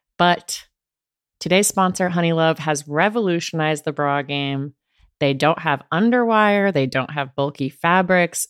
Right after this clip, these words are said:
and they are so soft. Basically feels like a second skin, which is the only type of bra I will be wearing in the lear-, year of our gore,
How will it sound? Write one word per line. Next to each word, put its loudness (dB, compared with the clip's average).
and 0
they 0
are 0
so 0
soft. -2
Basically -2
feels -2
like 0
a -4
second -2
skin, -4
which -8
is -6
the -4
only -2
type -6
of -8
bra 0
I -2
will 0
be 0
wearing -2
in -2
the -4
lear-, -2
year 0
of -2
our 0
gore, -4